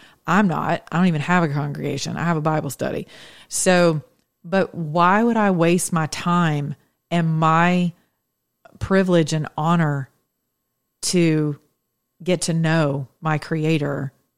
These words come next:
by wasting my time pointing fingers at other people who may or may not be doing wrong? Why are you doing that?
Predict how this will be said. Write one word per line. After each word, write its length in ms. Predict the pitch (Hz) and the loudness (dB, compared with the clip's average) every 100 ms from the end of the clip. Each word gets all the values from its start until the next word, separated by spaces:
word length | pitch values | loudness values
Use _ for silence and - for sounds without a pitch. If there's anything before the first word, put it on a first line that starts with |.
| _ _ _ _ _ _ | _ _ _ _ _ _
by 160 | 165 165 | -2 0
wasting 440 | 165 180 190 196 | 4 2 2 0
my 140 | 180 165 | 2 0
time 400 | - 170 165 151 | -2 -2 -2 -2
pointing 320 | 180 170 156 | -2 -2 -4
fingers 440 | - 165 160 147 | -4 -2 0 0
at 100 | 143 | -2
other 240 | 151 151 156 | -2 -2 -2
people 360 | 156 151 156 | -4 -2 -2
who 120 | 151 | 0
may 180 | 160 160 | 0 0
or 100 | 165 | 0
may 160 | 160 151 | 0 0
not 220 | 147 143 | -2 -2
be 100 | 151 | -2
doing 240 | 156 156 | 0 0
wrong? 420 | 151 160 151 135 - _ _ _ _ _ _ _ _ _ _ _ _ _ _ _ _ _ _ - | 0 0 -2 -4 -14 _ _ _ _ _ _ _ _ _ _ _ _ _ _ _ _ _ _ -4
Why 120 | 175 | 0
are 80 | 240 | 2
you 140 | 262 | 4
doing 260 | 202 190 156 | 4 4 0
that? 280 | 147 - | -4 -14